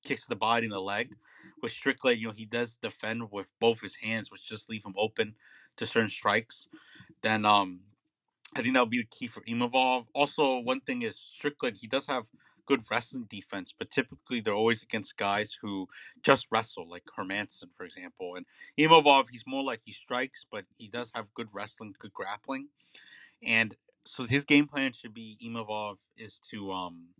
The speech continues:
you know, stay all the way out with his kicks, feint, try to get Sean Strickland backing up. And then, uh, when he comes close, use your clinch, use your wrestling. He will, Imavov is the better striker in the clinch.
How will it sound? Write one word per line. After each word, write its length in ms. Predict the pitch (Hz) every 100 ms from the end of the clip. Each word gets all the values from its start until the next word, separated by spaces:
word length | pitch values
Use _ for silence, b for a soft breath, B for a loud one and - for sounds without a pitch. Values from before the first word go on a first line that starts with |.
| B B B B B
you 60 | 113
know, 60 |
stay 260 | 95 131 127
all 120 | 131
the 100 | 139
way 180 | 139 135
out 180 | 127 127
with 100 | 117
his 120 | 113
kicks, 420 | - 127 127 - -
feint, 320 | 123 123 135 _ _
try 120 | 131
to 80 | 123
get 120 | 131 _ -
Sean 220 | - 113
Strickland 320 | - 127 117
backing 320 | 107 113 110
up. 140 | 113 143 _ b b b b b 117
And 140 | 113
then, 320 | 117 117 113 - _ -
uh, 380 | 113 107 104 101 -
when 140 | 123
he 100 | 120
comes 280 | - 131 117
close, 320 | - 127 -
use 200 | 123 131
your 100 | 127
clinch, 360 | - 127 131 -
use 160 | 120 117
your 100 | 107
wrestling. 440 | 104 113 143 147 - B B B B B
He 80 | 131
will, 520 | 123 131 135 131 131 - -
Imavov 460 | 147 156 147 143 135 -
is 440 | 135 139 - - _ _ _ _
the 60 | 110
better 240 | 120 117
striker 400 | - 123 117 127
in 80 | 117
the 60 |
clinch. 500 | - - 120 - -